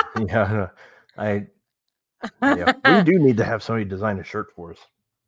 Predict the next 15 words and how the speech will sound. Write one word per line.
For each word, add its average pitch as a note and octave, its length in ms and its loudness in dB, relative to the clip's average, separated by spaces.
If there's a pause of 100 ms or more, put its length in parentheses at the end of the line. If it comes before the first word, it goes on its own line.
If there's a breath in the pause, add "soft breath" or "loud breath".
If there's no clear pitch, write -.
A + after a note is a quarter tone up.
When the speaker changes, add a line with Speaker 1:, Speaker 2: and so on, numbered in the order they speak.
(340)
Speaker 2:
Yeah, E3 260 -6
we D3+ 160 -14
do. - 160 -16 (580)
Uh, G#3 360 -2 (840)
Speaker 1:
Wink, - 220 -8
wink, G#3 220 -2
anybody A#3+ 320 2
Speaker 2:
so - 80 2
Speaker 1:
out A2+ 100 0
there A2 100 0
that G2+ 100 0
wants G#2+ 200 -2
to G2+ 100 -12
do G#2+ 200 -2
it. F2+ 80 -6